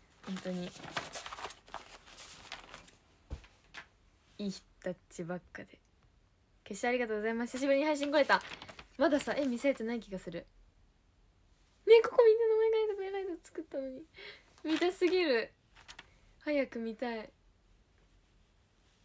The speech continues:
本当に早く見たい。外れました。外れてるかも、みんな結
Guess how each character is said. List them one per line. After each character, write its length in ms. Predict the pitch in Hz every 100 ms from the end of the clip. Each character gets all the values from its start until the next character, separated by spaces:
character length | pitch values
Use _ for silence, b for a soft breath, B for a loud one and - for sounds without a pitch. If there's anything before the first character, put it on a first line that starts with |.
| _ _ -
本 160 | 262
当 80 | 254
に 100 | 254
早 160 | 262 254
く 140 | 226
見 140 | 208 202
た 180 | 202
い。 100 | 190 - _ - _ _ _ _ _ _ _ _ _ _ _ _ _ -
外 140 | 214
れ 120 | 226
ま 180 | 226 233
し 80 | 233
た。 220 | - 190 - _ _ _ _ _ _ _ _ _ _ _ _ _ _ _ _ _ _ -
外 140 | 214
れ 140 | 226 240
て 120 | 269
る 100 | 269
か 120 | 233
も、 160 | 202 185
み 140 | 190
ん 80 | 185
な 80 | 185
結 160 | -